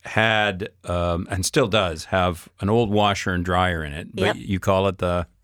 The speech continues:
Speaker 2: Scary room.
Speaker 1: Yeah. I, I think there, it's, it's very low. Like, it's,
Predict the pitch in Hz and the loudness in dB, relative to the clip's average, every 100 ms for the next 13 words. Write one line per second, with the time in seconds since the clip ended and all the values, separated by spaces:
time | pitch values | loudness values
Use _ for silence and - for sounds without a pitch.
0 | - 175 160 160 160 151 151 156 147 - | -8 -4 -2 -2 0 0 0 -2 -8 -20
1 | - _ _ - 85 85 76 _ _ - | -20 _ _ -12 -10 -8 -10 _ _ -12
2 | - - - 113 135 117 117 110 95 - | -12 -8 0 2 2 0 -2 -2 -6 -6
3 | 104 - 107 131 135 107 110 117 127 101 | -6 -2 2 4 4 4 4 2 2 0
4 | 101 87 - - | -2 -6 -10 -14